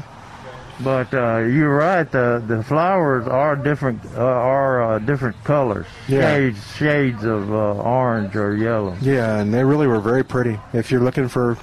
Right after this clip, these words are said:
Speaker 2: someplace to go walking.
Speaker 1: Yeah, great to take a picture of.
Speaker 2: Yeah.
Speaker 1: And great to take a picture of, uh, bees or
Speaker 2: Oh, that'd be
Speaker 1: in-,
Speaker 2: great.
Speaker 1: in-, insects on 'em.
Speaker 2: I
Speaker 1: And
Speaker 2: didn't
Speaker 1: I
Speaker 2: think about that.
Speaker 1: and I think hummingbirds will,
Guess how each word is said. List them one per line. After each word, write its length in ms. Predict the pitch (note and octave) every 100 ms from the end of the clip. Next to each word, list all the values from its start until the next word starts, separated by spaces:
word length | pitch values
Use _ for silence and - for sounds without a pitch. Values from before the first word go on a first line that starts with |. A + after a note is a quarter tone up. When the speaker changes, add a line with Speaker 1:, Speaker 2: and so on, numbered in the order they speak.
| C#3+
Speaker 2:
someplace 420 | B2+ A#2+ C3 A#2+
to 100 | B2
go 160 | A#2+ A2+
walking. 520 | A2+ A#2 - F#2+ G2 - - -
Speaker 1:
Yeah, 160 | C#3+ C#3
great 380 | A#2+ E3+ F3 -
to 80 |
take 300 | C3 E3 D#3+
a 60 | C3+
picture 540 | - E3+ - D#3+ D#3
of. 400 | D3+ D3 D3 D3 C#3 - - -
Speaker 2:
Yeah. 360 | D#3+ C#3+ B2+ C#3
Speaker 1:
And 140 | B2+
great 260 | C#3+ D#3+ D3+
to 80 | C#3
take 280 | D#3 D3+ C#3
a 120 | A#2+
picture 600 | - E3 - - C#3+ B2+
of, 320 | B2 A#2+ G#2+
uh, 540 | A#2+ A2+ A2 G#2+ G2+ F#2 F#2+ - - - - - - A#2+
bees 680 | A2 E3 E3+ E3 D#3+ D3+ C3+
or 460 | B2 A#2 A2 G#2 F#2+ - - - -
Speaker 2:
Oh, 240 | F3+ G3
that'd 340 | D#3+ E3+ E3+ D#3+
be 80 | E3+
Speaker 1:
in-, 240 | C#3+ F3
Speaker 2:
great. 60 | D3+
Speaker 1:
in-, 80 |
insects 680 | D#3+ E3+ D#3+ D3+ D3 C3 A2
on 380 | C3 C#3 D3 B2+
'em. 220 | G#2+ G2 - -
Speaker 2:
I 40 | A#2
Speaker 1:
And 140 | C3
Speaker 2:
didn't 100 | D#3
Speaker 1:
I 40 | -
Speaker 2:
think 240 | - E3
about 240 | F#3+ A2+ -
that. 320 | C3+ A#2+ C3
Speaker 1:
and 100 | C#3+
I 140 | D3
think 240 | E3 A#3 G3
hummingbirds 680 | A#3 A3 D3 C3+ B2+ A#2+
will, 400 | G#2+ A2 G#2 G2